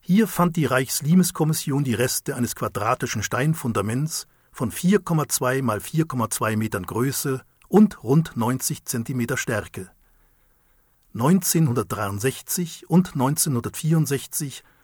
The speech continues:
wurde die Ruine konserviert. Bis um das Jahr zweihundertsechzig bildete der Limes die Außengrenze des Römischen Reiches in Obergermanien und Rätien.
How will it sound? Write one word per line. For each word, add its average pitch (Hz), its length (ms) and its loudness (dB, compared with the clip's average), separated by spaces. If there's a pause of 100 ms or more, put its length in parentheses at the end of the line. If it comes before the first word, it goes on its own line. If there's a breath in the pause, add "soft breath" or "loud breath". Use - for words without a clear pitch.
wurde 127 320 -2
die 147 120 -2
Ruine 131 420 -2
konserviert. 135 800 -6 (1800)
Bis 185 240 2
um 156 180 0
das 147 200 -2
Jahr 127 200 2
zweihundertsechzig 123 1080 -4
bildete 165 540 0
der 117 120 -2
Limes 160 380 2
die - 160 -10
Außengrenze 120 720 0
des 113 220 -4
Römischen 117 320 2
Reiches 123 500 -2
in 120 220 -4
Obergermanien 127 960 0
und 131 140 -2
Rätien. 117 680 -4